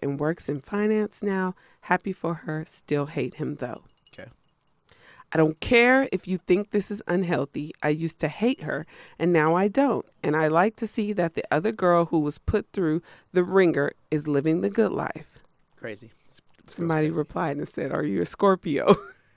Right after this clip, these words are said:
Speaker 2: This girl's crazy.
Speaker 1: Um,
Speaker 2: I don't even need to know what the nigga did.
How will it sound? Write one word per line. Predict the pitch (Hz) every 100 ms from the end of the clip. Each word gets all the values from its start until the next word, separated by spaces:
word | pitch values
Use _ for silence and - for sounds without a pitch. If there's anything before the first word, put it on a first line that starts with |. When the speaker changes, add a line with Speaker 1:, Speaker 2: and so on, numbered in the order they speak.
| _ _
Speaker 2:
This | _
girl's | 110 92
crazy. | - 90 - _ - - - _ - - - - - - - _ _ _ - - _ - - - - - - - - - - -
Speaker 1:
Um, | 226
Speaker 2:
I | 226 226 226 226 226 226
don't | 220
even | 202
need | -
to | 98
know | 104 101
what | 92
the | 101
nigga | 98 95
did. | 92 90